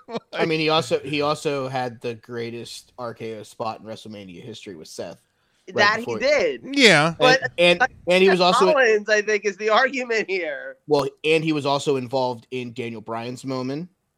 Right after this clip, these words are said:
Speaker 1: He was involved in the Shield's first big moment a-, at WrestleMania. You know,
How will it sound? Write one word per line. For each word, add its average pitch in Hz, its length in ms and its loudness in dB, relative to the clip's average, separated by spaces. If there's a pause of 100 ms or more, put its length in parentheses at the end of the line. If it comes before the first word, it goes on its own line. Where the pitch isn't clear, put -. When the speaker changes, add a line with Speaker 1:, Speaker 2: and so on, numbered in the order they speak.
(600)
Speaker 1:
He 135 100 -6
was 131 120 -6
involved 120 340 -8
in 117 80 -12
the 113 80 -12
Shield's 123 400 -8
first 127 300 -8
big 123 160 -6
moment 123 380 -8 (120)
a-, 127 180 -10
at 123 120 -10
WrestleMania. 123 680 -6 (480)
You 117 120 -8
know, 120 200 -8